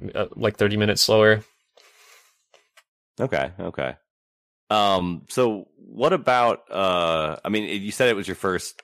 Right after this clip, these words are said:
Speaker 2: Zelda game. Um, what is it when you look back on, on your, your first playthrough about Twilight Princess that really grabbed you, uh, you know, about the game that, that led you to, you know, eventually years later be like, "This is, this is a, a game that, that I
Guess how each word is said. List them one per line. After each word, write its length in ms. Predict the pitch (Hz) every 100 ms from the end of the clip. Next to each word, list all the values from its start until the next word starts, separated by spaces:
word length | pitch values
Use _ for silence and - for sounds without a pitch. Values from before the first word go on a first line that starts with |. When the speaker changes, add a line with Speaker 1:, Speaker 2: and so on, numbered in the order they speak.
| -
Speaker 2:
Zelda 400 | 76 85 82 80
game. 500 | 76 73 69 71 64
Um, 520 | - 71 69 67 67 - _ _ _ _ _ _ - - - _
what 180 | 104 127
is 100 | 131
it 120 | 123
when 80 | 107
you 120 | 101
look 200 | 92 87
back 280 | 92 85 -
on, 340 | 82 78 76 -
on 160 | 78
your, 260 | 78 73 - -
your 160 | 80
first 300 | 71 80 76
playthrough 400 | - 76 76 71
about 260 | 69 71 67
Twilight 280 | - 73 -
Princess 280 | 71 71 -
that 120 | 69
really 200 | 110 113
grabbed 380 | 85 80 78 69
you, 240 | 67 62
uh, 480 | 65 67 65 62 60 -
you 140 | 69
know, 180 | 64 60
about 260 | - 71 -
the 60 |
game 340 | 69 67 65 65
that, 200 | 73 62 _ _ _ _ _ _ _ _
that 160 | 80 78
led 240 | 80 82
you 80 | 80
to, 160 | 73 67 -
you 120 | 82
know, 160 | 67 80
eventually 340 | 127 120 92
years 180 | 87 78
later 220 | 87 78
be 140 | 69
like, 160 | 71 65
"This 120 | 71
is, 120 | 78 -
this 180 | 92 85
is 140 | 73
a, 180 | 76 65
a 140 | -
game 360 | 71 78 71 71
that, 220 | 71 67 _ 73
that 140 | 69 64
I 240 | 67 71